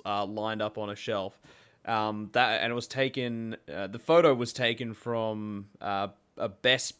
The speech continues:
at a Best Buy in West Hollywood.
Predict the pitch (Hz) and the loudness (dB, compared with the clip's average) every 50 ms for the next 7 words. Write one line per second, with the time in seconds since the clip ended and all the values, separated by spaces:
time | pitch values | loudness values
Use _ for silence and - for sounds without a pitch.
0 | _ - - - 117 120 117 - - - - - - 113 101 101 110 107 107 - | _ -8 -2 0 2 2 2 0 -4 -8 -12 -12 -12 -8 -6 -4 -4 -4 -4 -4
1 | - 110 107 104 101 104 95 92 104 101 101 98 101 101 - - - 107 104 107 | -4 -4 -2 -2 0 -2 -2 -2 -4 -6 -4 -4 -6 -6 -8 -10 -8 -6 -4 -4
2 | 104 101 95 92 95 98 | -4 -4 -6 -8 -10 -12